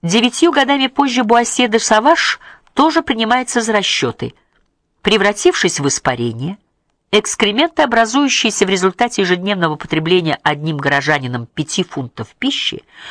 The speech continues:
формируют вокруг пятнадцати футов его кожного покрова колонну высотой в четыре фута семь дюймов и весом в пять фунтов.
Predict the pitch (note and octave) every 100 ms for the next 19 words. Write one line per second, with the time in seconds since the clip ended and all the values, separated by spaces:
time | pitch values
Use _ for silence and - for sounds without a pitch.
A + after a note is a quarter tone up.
0 | - - A3 A3+ C4 F4+ E4+ B3 - C#4
1 | - A#3 - A3+ D4 C#4 - - D#3+ -
2 | D3 C3 - C3+ C3 - D#3+ C3 A#2 A#2
3 | - D#3 - C4+ G3 - - - _ -
4 | F#3 F#3+ C#4+ E4 G#3 D#3 D#3+ F3 F3 C#4
5 | B3 - - - G#3 G3+ - - B3 -
6 | A3+ G#3 D#3+ C#3 A2+ - - - - -
7 | D3 E3 B3+ C#4+ C4 - - D#3 F3 -
8 | - A2+ F#2 - -